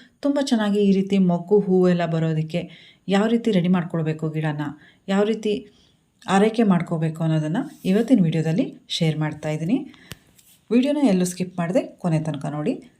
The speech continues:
ದಾಸವಾಳ ಗಿಡಗಳನ್ನ ಯಾವ ರೀತಿ ರಿಪೋರ್ಟ್ ಮಾಡ್ಕೊಳ್ಬೇಕು ಅನ್ನೋದನ್ನ already ನಾನು ನನ್ನ ಚಾನಲ್‌ನಲ್ಲಿ ತುಂಬಾನೇ ವಿಡಿಯೋಸ್‌ಗಳನ್ನ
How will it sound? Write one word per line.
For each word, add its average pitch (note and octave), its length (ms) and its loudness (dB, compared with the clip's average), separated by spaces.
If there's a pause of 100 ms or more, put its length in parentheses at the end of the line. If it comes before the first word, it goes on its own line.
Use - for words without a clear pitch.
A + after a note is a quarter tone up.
(420)
ದಾಸವಾಳ A3 380 0
ಗಿಡಗಳನ್ನ A#3 420 2
ಯಾವ F3+ 200 2
ರೀತಿ G#3+ 220 0
ರಿಪೋರ್ಟ್ G3 400 -2
ಮಾಡ್ಕೊಳ್ಬೇಕು E3+ 560 -2
ಅನ್ನೋದನ್ನ D#3+ 360 -2 (560)
already A#3 260 4
ನಾನು G3+ 180 2
ನನ್ನ F3 220 2
ಚಾನಲ್‌ನಲ್ಲಿ E3 580 -2
ತುಂಬಾನೇ G#3+ 500 -2
ವಿಡಿಯೋಸ್‌ಗಳನ್ನ D#3+ 560 -2